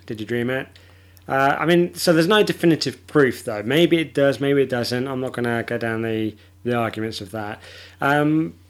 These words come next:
yeah, but I didn't feel any regrets about it, 'cause I was just like, well, if I'd shown up and I was just like, "Oh, I love you, see you later," and then she died in front of me, probably would have been more dramatic than me actually showing up and then being like, "Yeah, we're sorry, she didn't make it." So I was like, "Okay."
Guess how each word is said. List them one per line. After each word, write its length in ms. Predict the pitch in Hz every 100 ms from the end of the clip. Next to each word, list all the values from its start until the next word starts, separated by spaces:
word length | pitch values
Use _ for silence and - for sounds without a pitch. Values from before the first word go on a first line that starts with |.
| _
yeah, 220 | 240 254
but 100 | 175
I 80 | 202
didn't 180 | 226 220
feel 120 | 226
any 100 | 214
regrets 320 | 196 220 202
about 320 | - 117 107 104
it, 220 | 110 - -
'cause 100 | 180
I 80 |
was 100 | 180
just 200 | 156 156
like, 260 | 165 156 -
well, 80 | 160
if 140 | 147
I'd 120 | 165
shown 280 | - 175 156
up 220 | 147 117
and 280 | 131 123 120
I 80 | 131
was 140 | 135 117
just 180 | 113
like, 360 | 131 120 117 -
"Oh, 400 | 156 151 143 135 -
I 20 |
love 220 | 135 127
you, 320 | 127 127 123 -
see 140 | - 135
you 40 |
later," 460 | 131 127 110 117 117 - _ -
and 80 | 131
then 80 |
she 100 | 113
died 320 | 113 131 127 110
in 60 |
front 180 | 101 139
of 80 | 107
me, 320 | 104 113 120 - _
probably 180 | 151 135
would 100 | 131
have 60 |
been 120 | 127 117
more 140 | 123
dramatic 460 | 120 127 123 117 -
than 120 | 117
me 80 | 120
actually 220 | 120 113
showing 320 | 113 127 120
up 180 | 120 113
and 80 | 120
then 100 | 117
being 140 | 117 117
like, 260 | 113 117
"Yeah, 180 | 113 110
we're 100 | 107
sorry, 420 | 101 120 110 110 104
she 120 | 113
didn't 140 | 110
make 240 | 110 120 -
it." 180 | 110 113
So 80 | 127
I 20 |
was 80 | 120
like, 260 | 120 120 -
"Okay." 400 | 160 120 113